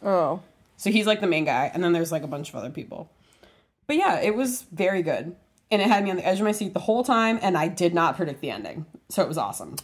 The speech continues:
Speaker 1: Oh my God, this is another movie
Speaker 2: Ready. I'm ready.
Speaker 1: that I didn't, we talked about last time in the episode that we're not releasing, so I gotta
Speaker 2: Okay.
Speaker 1: talk about now. I watched it on an airplane ride when I went to Texas. <sighs> I told you about it, and you hadn't seen it yet.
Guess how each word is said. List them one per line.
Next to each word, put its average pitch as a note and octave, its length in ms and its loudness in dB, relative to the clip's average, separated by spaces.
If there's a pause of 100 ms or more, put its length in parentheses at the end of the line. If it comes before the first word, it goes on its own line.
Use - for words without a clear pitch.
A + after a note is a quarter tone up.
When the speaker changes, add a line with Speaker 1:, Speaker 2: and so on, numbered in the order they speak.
(840)
Speaker 1:
Oh F4 180 12
my G#4 180 4
God, F#4+ 320 4
this D#4 220 4
is D#4 140 2
another C#4 400 4
movie G#3 580 2
Speaker 2:
Ready. D#3 480 6
I'm D#3+ 160 2
ready. D3 380 0
Speaker 1:
that B3 200 10
I B3 60 8
didn't, B3+ 320 6 (140)
we A3+ 160 4
talked A3 240 0
about A3+ 160 8
last F#3 240 6
time F3+ 160 0
in F#3 60 2
the F3+ 100 4
episode F3 300 0
that D#3 140 6
we're D#3 100 2
not D3 180 2
releasing, D#3+ 440 2
so F3 220 4
I F3 80 4
gotta F#3+ 120 6
Speaker 2:
Okay. D3+ 100 0
Speaker 1:
talk F3 120 4
about E3 200 2
now. D3+ 320 0 (640)
I G#3 40 6
watched G#3 300 4
it A#3 240 4 (140)
on G3 120 6
an G3 240 2
airplane F#3 360 4
ride D#3 240 4
when E3+ 100 2
I D#3+ 60 4
went D#3+ 160 2
to E3+ 80 -6
Texas. E3+ 720 0
<sighs> - 1160 -20
I - 1120 -12
told G#3 260 -2
you G3 60 4
about D#3+ 200 4
it, A2+ 260 -2
and G3 140 2
you G3+ 80 6
hadn't F#3 160 2
seen F#3 180 -4
it E3 100 0
yet. C#3 340 -2